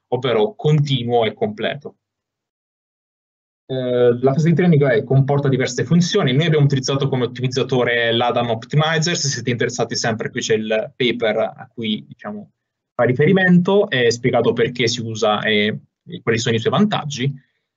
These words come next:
Questo qui, eh, è una funzione di helper per vedere il, eh, riassunto del, del training, questo per fare gli errori, per fare plotting. Questa invece è la funzione vera e propria per il training, in cui si può fare tuning,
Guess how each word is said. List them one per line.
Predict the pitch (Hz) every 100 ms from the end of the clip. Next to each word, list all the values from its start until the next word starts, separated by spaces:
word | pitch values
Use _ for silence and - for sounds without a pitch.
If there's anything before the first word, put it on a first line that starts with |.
| _
Questo | - 143 151
qui, | 147 147 143 139 -
eh, |
è | 117 110
una | 104 107
funzione | 104 123 110 - 117
di | 113 107
helper | 110 110 113 113 107 110 _ _ _
per | 117 110 110
vedere | 107 107 101 107 -
il, | 107 104
eh, | 104 101 104 104 110 110
riassunto | - - 113 113 104 -
del, | 104 104
del | 110 113 -
training, | 175 175 175 147
questo | 131 -
per | - - _
fare | 104 110
gli | 139
errori, | 156 156 160 151 143 139 135 135 _ _ _ _
per | -
fare | 143 120 147
plotting. | 147 160 110 - - 117 113 117 117 113 - _ _ _ _
Questa | 175 156
invece | 143 143
è |
la |
funzione | 127 139 131
vera | 123 131
e |
propria | 127 123
per | 113
il | 226 240
training, | - - 107 117 117
in | 113 113 _ _ _ _ _ _ _ -
cui | 135
si | -
può | 113
fare | 113 113 143
tuning, | 180 175 165 175 190 214